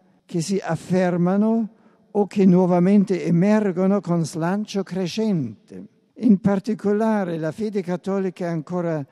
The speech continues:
sostanzialmente presente nella vita del popolo italiano e i segni di una sua rinnovata vitalità sono visibili a tutti. Nel vostro lavoro di comunicatori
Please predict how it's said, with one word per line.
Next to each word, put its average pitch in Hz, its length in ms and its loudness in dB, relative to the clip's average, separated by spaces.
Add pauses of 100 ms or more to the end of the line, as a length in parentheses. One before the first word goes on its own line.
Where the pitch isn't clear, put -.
(300)
sostanzialmente 175 1300 -2
presente 143 1080 -4 (220)
nella 147 280 -4
vita 180 340 -2
del 156 220 -6
popolo 170 420 -4
italiano 165 920 -4 (180)
e 170 180 -6
i 175 80 0
segni 233 480 2
di 175 120 -4
una 170 240 2
sua 165 580 -4
rinnovata 202 760 2
vitalità 170 840 -4 (380)
sono 170 520 -4
visibili 175 840 -6 (260)
a 165 120 -6
tutti. 135 640 -12 (360)
Nel 214 200 -4
vostro 214 360 -2
lavoro 208 440 2
di 185 160 -2
comunicatori 185 1300 -2